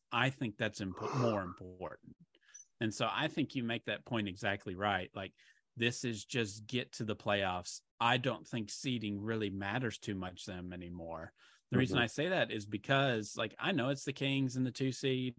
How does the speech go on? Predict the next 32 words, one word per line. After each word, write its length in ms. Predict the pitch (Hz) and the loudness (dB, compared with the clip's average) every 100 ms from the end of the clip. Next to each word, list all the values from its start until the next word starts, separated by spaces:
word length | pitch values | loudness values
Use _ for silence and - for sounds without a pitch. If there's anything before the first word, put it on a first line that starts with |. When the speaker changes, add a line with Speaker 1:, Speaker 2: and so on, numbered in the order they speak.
| 127 - | -12 -8
Speaker 1:
and 120 | 110 101 | -4 -4
it's, 220 | 98 - - | -4 -10 -8
like, 140 | 98 - _ | -10 -10 _
the 100 | - | -8
Kings, 480 | 98 104 110 127 127 | -4 0 2 2 0
the 100 | - | -6
two 220 | 98 113 | -2 -2
seed. 420 | 117 139 131 127 131 _ - _ _ | 0 2 2 2 -4 _ -20 _ _
Um, 460 | 104 101 95 95 104 | -2 0 -2 -4 -4
but 140 | 127 117 | 4 6
I 80 | |
think 220 | 127 196 - | 6 2 -2
the 80 | |
two 200 | - 127 | 0 0
seed 300 | 117 127 104 | 2 0 8
Speaker 2:
Light 180 | 98 113 | 12 12
Speaker 1:
force 20 | |
Speaker 2:
the 60 | 113 | 12
Speaker 1:
is 40 | 113 | 12
done. 100 | 147 156 147 127 | 12 12 12 12
Speaker 2:
beam. 60 | - _ _ _ | 4 _ _ _
Speaker 1:
Like, 160 | 110 107 - | -4 -4 -4
I, 140 | 117 - _ | -6 -6 _
I 140 | - 120 | 2 2
just 500 | 113 147 147 - - | 0 0 0 -2 -2
think 240 | 180 147 | -2 2
we 100 | 135 | 2
don't 240 | 123 120 110 | 2 2 0
have, 160 | - | -2
like, 240 | 113 117 113 | -2 0 0
it's 120 | 101 | -2
gone. 380 | 104 73 - | -4 -6 -10